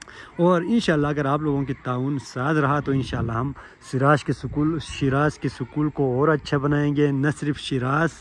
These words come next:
बल्कि यहाँ के म-, गरीब बच्चे अच्छे तालीम हासिल कर सकेंगे इससे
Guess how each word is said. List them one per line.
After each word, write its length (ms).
बल्कि 360
यहाँ 420
के 320
म-, 520
गरीब 380
बच्चे 420
अच्छे 320
तालीम 400
हासिल 380
कर 200
सकेंगे 560
इससे 280